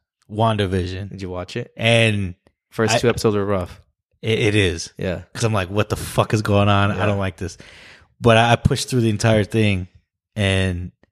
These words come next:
Speaker 1: it was good.
Speaker 2: It was crazy, huh?
Speaker 1: Like, the way they tied everything, I was like, "This is, makes no sense at all." And things start to, like, "Okay, I kinda understand. I kinda get it." And then just flips it all on its fucking head. Like,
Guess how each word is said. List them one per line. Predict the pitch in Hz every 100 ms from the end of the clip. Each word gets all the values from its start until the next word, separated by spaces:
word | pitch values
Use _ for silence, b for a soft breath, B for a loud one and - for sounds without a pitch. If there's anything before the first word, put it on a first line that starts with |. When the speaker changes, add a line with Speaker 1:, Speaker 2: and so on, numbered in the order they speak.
| _ _ _ _ _ _ _ _ _ _ -
Speaker 1:
it | 107
was | 160
good. | 139 233 277 92
Speaker 2:
It | 101
was | 98
crazy, | - 127 139 113
huh? | 107
Speaker 1:
Like, | 117 113
the | 135
way | 131 156
they | 151 143
tied | 160 165
everything, | 170 160 151 185
I |
was | 160
like, | 123 117
"This | 139 170 180
is, | 117
makes | 120 107 -
no | 117 117 135 156
sense | 147 - 143 139 -
at | 107
all." | 123 135 110 98 - b b b b
And | 107 95
things | 113
start | - 113 -
to, | 98
like, | 95 - 156
"Okay, | 120 - 110
I | 104
kinda | - 117 110 104 92
understand. | 98 90 - 104
I | 101
kinda | - 113 98 90
get | 107 104
it." | 87 _ B B B B B B _ _ _ _ 123
And | 120
then | 151 147 123 120 _ -
just | 117 104 -
flips | - 175 - 143
it |
all | 127 123 117
on | 107
its | 101 -
fucking | - 113 101
head. | 92 107 98
Like, | 87 95 -